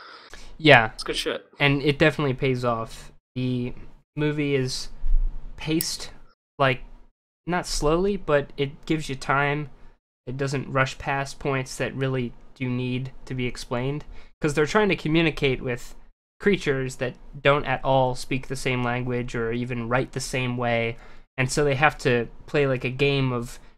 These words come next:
Speaker 1: recogni-, like, matching visual things to the symbols that they write on the
Speaker 2: Mm-hmm.
Speaker 1: glass, and, uh, they spend the, the detail, and, uh,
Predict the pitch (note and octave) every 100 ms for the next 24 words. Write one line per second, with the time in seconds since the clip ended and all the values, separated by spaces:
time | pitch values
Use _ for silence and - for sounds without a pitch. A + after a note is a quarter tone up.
0 | _ _ - C#3+ C#3+ C#3+ C#3 C3 - C3
1 | A#2+ B2+ C3+ C3 - D3 C3 B2+ B2+ C3+
2 | C3+ C3 B2+ D3 C3 C3 C3 - B2 -
3 | C#3+ C#3 C#3 C3 C3 A#2 - A#2+ B2 B2
4 | B2 A#2+ A#2+ A#2+ A#2 A#2 - A#2+ B2 -
5 | - - _ _ - D3+ D3+ C#3 - F#3
6 | F#3+ E3+ C3+ - - - A#2+ - C#3+ C#3
7 | D#3 E3 E3+ F3 - - - _ _ _
8 | - B2+ B2 A#2+ A#2+ A#2